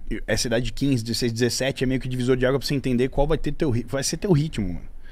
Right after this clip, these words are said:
Eu sempre quis muita coisa, tá ligado? Eu sempre fui um cara muito ambicioso. Tipo, mano, eu quero ter esse bagulho.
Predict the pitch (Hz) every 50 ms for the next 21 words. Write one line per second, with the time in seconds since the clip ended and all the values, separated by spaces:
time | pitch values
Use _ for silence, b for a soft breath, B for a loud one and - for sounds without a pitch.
0 | b b b - 113 117 - - 170 180 - 196 - - - 180 196 185 156 143
1 | 135 139 156 185 - - - - - 120 120 107 90 - 98 87 87 85 85 87
2 | 90 - - 127 139 131 - 139 - - 131 123 113 - 110 107 110 110 107 110
3 | 117 - - 127 131 127 123 127 120 107 - - 117 101 98 98 95 92 90 -
4 | - - 104 107 117 107 95 95 92 - - 110 147 139 - 107 98 - 104 98
5 | 95 92 98 92 90 90